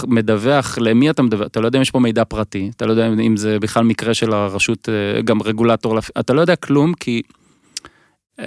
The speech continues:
אז אתה יודע, זה לכאורה כאילו הכל ברור, אומרים, יש את הדברים הברורים בסייבר, ותקנות הפרטיות וזה, אבל אתה מגיע בשטח, לפעמים למקרים שוואלה, אה, אתה יודע, לא כתבו את הפרוטוקול לדבר הזה, תוסיף על זה עוד סיבוכיות, שלפעמים,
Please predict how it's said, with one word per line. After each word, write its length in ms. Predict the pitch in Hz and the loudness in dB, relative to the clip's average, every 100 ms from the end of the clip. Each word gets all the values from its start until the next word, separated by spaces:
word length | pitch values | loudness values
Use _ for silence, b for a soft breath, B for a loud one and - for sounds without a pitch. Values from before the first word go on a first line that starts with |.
| - | -8
אז 100 | 101 | -6
אתה 140 | - | 0
יודע, 180 | 123 170 | 2 4
זה 100 | 113 | 2
לכאורה 460 | 113 - 113 113 160 | 0 0 0 2 0
כאילו 380 | - 170 160 135 | 0 -2 2 2
הכל 240 | - 143 | 2 0
ברור, 760 | 131 113 98 107 131 151 110 113 | 2 0 0 0 0 -2 -4 0
אומרים, 360 | 110 127 135 | 0 2 2
יש 180 | 120 113 | 0 -2
את 80 | - | -2
הדברים 220 | 113 120 | 0 2
הברורים 300 | 117 113 120 | 2 2 2
בסייבר, 540 | 113 - 101 101 104 98 | 2 0 -2 0 -2 -2
ותקנות 400 | 98 107 110 107 | -4 0 0 0
הפרטיות 560 | 104 104 - 120 117 | 0 -2 0 0 0
וזה, 200 | 104 98 | -2 -2
אבל 80 | 98 | -2
אתה 140 | 101 120 | 0 0
מגיע 280 | 156 202 | 2 0
בשטח, 500 | 196 160 214 240 123 | 0 0 0 0 -2
לפעמים 240 | 127 147 180 | 0 0 2
למקרים 380 | 160 147 180 196 | 2 0 -2 -2
שוואלה, 480 | 165 151 180 185 147 B B B B B B B - | 0 2 2 0 -2 B B B B B B B -4
אה, 440 | 117 120 120 120 | 0 2 4 2
אתה 120 | 120 131 | 0 0
יודע, 240 | 156 131 104 120 B B B B B 120 | 2 2 0 -8 B B B B B 0
לא 120 | 147 | 2
כתבו 280 | 190 156 151 | 2 0 0
את 80 | 151 | 0
הפרוטוקול 680 | - 113 - 117 - 107 | -2 -2 -2 -2 0 0
לדבר 360 | 104 101 98 101 | 2 0 0 0
הזה, 240 | 113 175 208 _ | 2 0 0 _
תוסיף 340 | 117 - 196 | -2 0 2
על 80 | 196 | 2
זה 100 | 147 | 2
עוד 120 | 156 | 0
סיבוכיות, 560 | - 170 139 - 214 220 | 0 -2 -2 0 0 0
שלפעמים, 840 | - 113 110 110 117 156 220 175 | 0 0 0 0 0 2 2 0